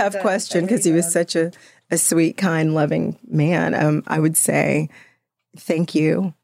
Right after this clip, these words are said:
Speaker 1: for allowing me into your home and for allowing me into the Playboy family.
Speaker 2: Yeah.
Speaker 1: There'll
Speaker 2: That's,
Speaker 1: nev-, there'll
Speaker 2: that's the
Speaker 1: never be
Speaker 2: general
Speaker 1: another,
Speaker 2: answer.
Speaker 1: there'll never be another human being like you ever again.
Speaker 2: Mm-mm.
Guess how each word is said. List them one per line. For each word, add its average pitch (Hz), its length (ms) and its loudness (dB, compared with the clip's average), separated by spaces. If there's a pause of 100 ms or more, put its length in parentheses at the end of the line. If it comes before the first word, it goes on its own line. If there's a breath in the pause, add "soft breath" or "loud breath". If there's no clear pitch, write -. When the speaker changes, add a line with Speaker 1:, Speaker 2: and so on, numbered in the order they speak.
(160)
Speaker 1:
for 151 760 0 (360)
allowing 151 360 2
me 151 140 2
into 151 260 -2
your 151 160 2
home 156 500 0 (600)
and 147 280 2
for 151 100 0
allowing 147 320 -2
me 147 120 0
into 143 180 -6
the 151 100 -18
Playboy 160 320 -14
family. 165 440 -16 (280)
Speaker 2:
Yeah. 170 300 -18 (100)
Speaker 1:
There'll 160 180 -2
Speaker 2:
That's, - 20 0 (180)
Speaker 1:
nev-, - 60 -8
there'll 185 140 4
Speaker 2:
that's - 0 -
the 180 40 2
Speaker 1:
never 185 220 4
be 185 100 2
Speaker 2:
general 185 160 4
Speaker 1:
another, 175 220 4
Speaker 2:
answer. - 200 -12
Speaker 1:
there'll 175 140 2
never 165 260 0
be 160 120 -2
another 156 500 -2 (420)
human 160 220 4
being 151 180 2
like 143 240 0
you 160 120 0
ever 165 180 -4
again. 170 460 -4
Speaker 2:
Mm-mm. 170 560 -14